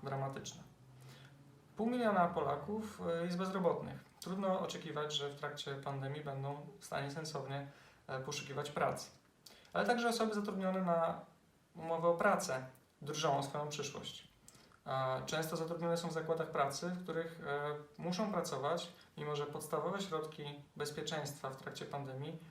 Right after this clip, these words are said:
nie są dotrzymywane. E, to znaczy, że ich szefowie zmuszają ich do pracy, e, z narażeniem zarówno ich zdrowia, jak i zdrowia całego społeczeństwa. Gospodarstwa domowe, w których żyje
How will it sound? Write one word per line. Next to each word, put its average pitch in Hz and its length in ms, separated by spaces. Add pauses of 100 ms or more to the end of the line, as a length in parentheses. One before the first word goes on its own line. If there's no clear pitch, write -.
(160)
nie 185 120
są 139 280 (100)
dotrzymywane. 139 640 (560)
E, 139 200
to 160 160
znaczy, 170 340
że 175 100
ich 175 80
szefowie 170 340
zmuszają 180 420
ich 151 60
do 143 80
pracy, 139 460 (420)
e, 135 460 (260)
z 143 100
narażeniem 147 600 (160)
zarówno 151 300
ich 151 160
zdrowia, 151 480 (280)
jak 170 120
i - 20
zdrowia 165 280
całego 147 280
społeczeństwa. 131 600 (1600)
Gospodarstwa 180 500
domowe, 180 340
w 175 60
których 160 180
żyje 156 360